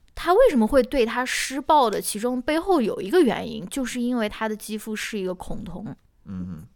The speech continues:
Speaker 1: 他是一个恐惧同性恋的一个人，而这个 Gabriel 他是一个非常柔弱的，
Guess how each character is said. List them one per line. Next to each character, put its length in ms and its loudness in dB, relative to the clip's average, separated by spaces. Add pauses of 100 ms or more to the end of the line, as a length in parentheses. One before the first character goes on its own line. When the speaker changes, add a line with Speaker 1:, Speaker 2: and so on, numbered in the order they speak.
Speaker 1:
他 160 -8
是 140 -4
一 100 0
个 260 -2
恐 340 -2
惧 360 -4 (380)
同 240 -4
性 180 -2
恋 200 0
的 100 -4
一 80 -10
个 140 -8
人， 160 -6 (500)
而 160 4
这 100 0
个 100 4
Gabriel 580 2
他 180 -6
是 140 -6
一 40 -4
个 80 -4
非 220 -2
常 260 -6 (220)
柔 340 2
弱 320 4
的， 160 -2